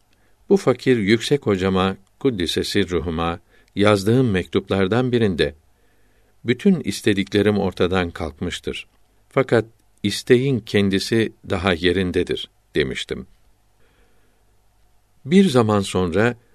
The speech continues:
bu isteğin de istenilen şeyler gibi yok olduğunu bildirmiştim. Hak Teâlâ, peygamberlerine varis yapmakla şereflendirince, aleyhimüsselavatü ve teslimat,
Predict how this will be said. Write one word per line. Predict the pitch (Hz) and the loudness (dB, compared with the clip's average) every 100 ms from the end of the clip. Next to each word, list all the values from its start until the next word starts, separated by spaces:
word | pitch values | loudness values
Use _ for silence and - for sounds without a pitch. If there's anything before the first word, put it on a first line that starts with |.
| _ | _
bu | - 170 117 | -6 -2 -2
isteğin | - - 110 98 92 | -2 2 2 2 2
de | 101 110 - _ _ - | 2 2 -2 _ _ -8
istenilen | 98 - 120 113 110 135 | -6 -2 0 2 2 0
şeyler | 135 117 104 101 95 | 0 2 4 4 2
gibi | 90 95 95 | 0 0 2
yok | 110 113 | 2 2
olduğunu | 104 95 92 90 78 | 2 2 0 -2 -2
bildirmiştim. | 64 62 65 67 - 71 62 - _ _ _ _ _ _ _ _ _ | -6 -6 -6 -6 -8 -8 -10 -16 _ _ _ _ _ _ _ _ _
Hak | - 104 | -6 -2
Teâlâ, | - 113 110 117 123 _ _ _ - | 2 2 2 0 -2 _ _ _ 2
peygamberlerine | 104 101 101 98 98 101 101 101 98 87 | 4 4 2 2 2 2 2 2 0 2
varis | 92 95 123 - | 0 0 -2 -2
yapmakla | 90 - 95 - 82 | -4 -4 -6 -2 -2
şereflendirince, | - 90 85 92 87 87 107 117 107 110 110 _ _ _ _ _ _ - | 0 -2 -2 -2 0 0 0 0 2 0 -2 _ _ _ _ _ _ -4
aleyhimüsselavatü | 98 101 90 90 87 - 90 85 92 90 85 | 2 2 0 -4 -6 -4 -2 0 0 -2 -4
ve | 76 | -4
teslimat, | - 80 - 92 85 98 | -4 -6 -4 -4 -2 -4